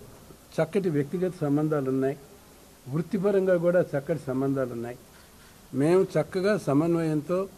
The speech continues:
ఏ పనైనా సరే ఇప్పుడు నిర్వర్తించుకోగలం. సుప్రీంకోర్టు తీర్పు వచ్చిన తర్వాత కూడా వారు సుప్రీంకోర్టు తీర్పుకు అనుగుణంగానే చక్కటి నిర్ణయాలు తీసుకున్నారు.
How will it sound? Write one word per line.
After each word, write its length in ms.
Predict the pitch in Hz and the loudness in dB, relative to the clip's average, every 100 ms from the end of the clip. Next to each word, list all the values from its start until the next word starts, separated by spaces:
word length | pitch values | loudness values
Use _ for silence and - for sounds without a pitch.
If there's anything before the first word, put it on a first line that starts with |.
| - - - - - - - 135 | -20 -20 -20 -20 -20 -20 -8 0
ఏ 160 | 165 | 0
పనైనా 460 | 175 170 170 170 160 | 2 0 2 2 0
సరే 340 | 151 151 180 | 0 0 0
ఇప్పుడు 240 | 151 147 127 | -2 -2 0
నిర్వర్తించుకోగలం. 880 | 131 156 160 143 135 135 131 139 - - - - - - - - - - - | 2 0 0 -4 -2 -4 -2 -4 -4 -14 -20 -20 -20 -20 -20 -20 -20 -18 -6
సుప్రీంకోర్టు 680 | 180 208 233 226 226 202 208 | -4 0 0 2 2 0 2
తీర్పు 280 | 190 180 170 | 0 0 -4
వచ్చిన 220 | 165 165 | -2 -2
తర్వాత 420 | 147 160 170 165 | 0 4 2 2
కూడా 380 | - 139 127 98 - - - - - - - | -2 2 2 0 -16 -20 -20 -20 -20 -20 -6
వారు 340 | 135 160 196 185 | 4 6 6 2
సుప్రీంకోర్టు 880 | - 160 196 202 190 190 185 - - | -2 -2 2 0 0 -2 -2 -4 -4
తీర్పుకు 340 | 185 - 160 | -4 -4 -2
అనుగుణంగానే 640 | 143 160 170 156 151 180 | 0 2 0 0 0 0
చక్కటి 520 | 202 - 139 - 165 | -2 -4 -6 -4 -4
నిర్ణయాలు 380 | 151 143 156 151 | -2 0 0 -2
తీసుకున్నారు. 680 | 131 131 - 135 123 143 | -4 -8 -6 -6 -4 -4